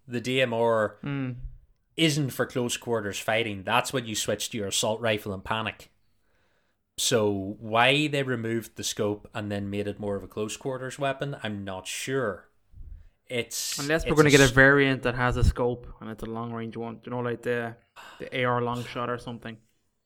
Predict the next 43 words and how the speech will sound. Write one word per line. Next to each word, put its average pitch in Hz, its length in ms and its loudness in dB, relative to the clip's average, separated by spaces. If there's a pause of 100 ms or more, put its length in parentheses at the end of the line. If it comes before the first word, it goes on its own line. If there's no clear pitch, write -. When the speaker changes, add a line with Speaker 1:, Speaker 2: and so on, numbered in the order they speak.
(140)
Speaker 1:
Possibly, 180 800 -4
although 107 260 0
we 139 140 -4
haven't 196 320 -4
had 143 200 -4
anything 110 340 -6
like 95 240 -6
that 92 240 -10
yet. 101 240 -8 (120)
So 135 120 -12
I 147 80 -8
just, 196 320 -6
I - 80 -14
find 123 540 -6
Speaker 2:
No. 127 60 -4
Speaker 1:
it 123 60 -8
a 135 60 -6
really 113 480 -6
weird 101 380 -4
decision. 110 540 -8 (1120)
So 113 460 -6
I'm 127 200 -10
not 196 240 -4
necessarily 151 560 -4
thrilled 110 340 -4
about 123 160 0
it. 107 60 -4
Like, 110 140 0
I, 113 100 -6
I'm 123 200 -2
excited 151 480 0
to 135 80 -2
have 127 200 0
the 117 80 -4
D 117 160 0
M 107 100 -2
R 107 160 0
back, 104 400 -2
but 98 160 -6 (360)
then 101 400 -4
to, 107 120 -6
like, 98 260 -6 (1160)
take - 320 -2